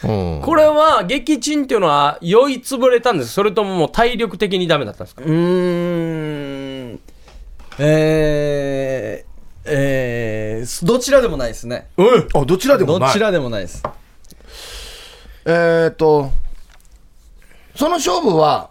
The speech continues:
Speaker 3: うん。
Speaker 1: 事務所の後輩とやりましたか？
Speaker 3: いいえ。
Speaker 2: へー。
Speaker 1: 同級生ですか？
Speaker 3: イエス、はい。
Speaker 1: うん、同級生。
Speaker 2: 生と
Speaker 3: うん。
Speaker 2: 勝負。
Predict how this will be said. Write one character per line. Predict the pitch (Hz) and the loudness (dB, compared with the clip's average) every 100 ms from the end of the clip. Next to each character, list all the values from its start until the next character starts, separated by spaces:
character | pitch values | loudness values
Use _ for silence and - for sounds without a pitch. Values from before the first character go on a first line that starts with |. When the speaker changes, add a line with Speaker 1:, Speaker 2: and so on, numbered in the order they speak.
| _ - | _ -10
Speaker 3:
う | 120 | -8
ん。 | 110 92 - - _ _ _ _ - | -8 -10 -20 -20 _ _ _ _ -6
Speaker 1:
事 | 156 | 0
務 | 208 240 | 2 2
所 | 254 | 2
の | 240 | 0
後 | - 233 | 4 6
輩 | 214 214 | 6 2
と | 214 | 2
や | 185 | 2
り | 147 | 2
ま | 123 | -4
し | |
た | - | -8
か？ | - - - - - - - - - - - - _ | -10 -12 -16 -20 -20 -20 -20 -20 -20 -20 -20 -20 _
Speaker 3:
い | - 185 | -2 2
い | 180 | 2
え。 | 165 - - - | 0 -6 -18 -10
Speaker 2:
へ | 147 | -2
ー。 | 127 127 127 123 | 0 2 0 2
Speaker 1:
同 | 185 214 | 6 4
級 | 214 165 | 4 0
生 | 180 | 0
で | - | -2
す | |
か？ | - - - - - - - - - - _ _ - - | -8 -12 -14 -20 -14 -14 -14 -20 -20 -20 _ _ -20 -4
Speaker 3:
イ | 196 | -2
エ | 175 | -2
ス、 | - - | -4 0
は | 156 | 0
い。 | 104 - _ - - - | 0 -8 _ -20 -18 -6
Speaker 1:
う | 104 101 92 85 76 | -2 0 0 -2 -2
ん、 | 78 | 0
同 | 113 135 - | 2 0 -4
級 | - 120 104 | -6 -4 -6
生。 | 135 - | -6 -2
Speaker 2:
生 | 139 123 | 0 0
と | 113 165 160 | -2 0 0
Speaker 3:
う | |
ん。 | 139 123 90 - | 0 -4 -6 -12
Speaker 2:
勝 | - - 175 185 | -14 -4 0 0
負。 | 127 104 | -2 -6